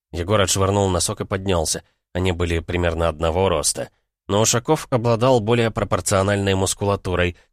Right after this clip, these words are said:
и более развитыми связками. Опасности в Рыжем он не видел, только досаду испытывал за то, что тот отнимает у него время. Рыжов размахнулся и хотел уже вдарить по смазливой морде, но его кулак словно в капкан попал.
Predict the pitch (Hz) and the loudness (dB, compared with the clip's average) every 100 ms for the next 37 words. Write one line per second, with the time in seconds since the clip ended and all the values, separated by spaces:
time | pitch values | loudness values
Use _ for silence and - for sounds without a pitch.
0 | _ 98 90 110 107 104 95 90 87 87 | _ -4 -2 0 2 2 2 0 -2 -2
1 | 85 95 92 - 71 64 - _ _ _ | 0 0 0 0 -4 -10 -14 _ _ _
2 | _ 120 107 135 - 135 123 127 113 135 | _ -6 -2 0 2 2 2 2 2 2
3 | 135 127 123 123 110 92 87 82 - 98 | 2 2 2 0 0 0 0 -2 -8 -8
4 | 87 95 90 - 107 92 85 - 92 87 | -4 -2 0 0 0 0 -2 -2 0 0
5 | 82 82 98 - - 85 92 90 - 82 | 0 -2 -4 -6 -6 -6 -4 -4 -4 -2
6 | 85 85 87 85 90 87 85 73 65 - | 0 0 0 0 0 0 -2 -4 -8 -16
7 | _ _ _ _ _ 107 104 113 123 107 | _ _ _ _ _ -2 0 2 2 2
8 | 101 101 113 127 117 98 85 95 104 95 | 2 2 2 2 4 2 0 0 0 0
9 | 95 87 110 101 - 90 - 98 87 92 | 0 0 0 0 -2 -4 0 0 0 0
10 | 92 92 113 104 85 _ _ - 117 135 | 2 2 0 -2 -6 _ _ 0 2 2
11 | 131 131 135 - 127 123 120 - 117 - | 2 2 2 2 2 2 0 -2 -4 0
12 | 104 95 - 90 85 | 0 0 2 2 2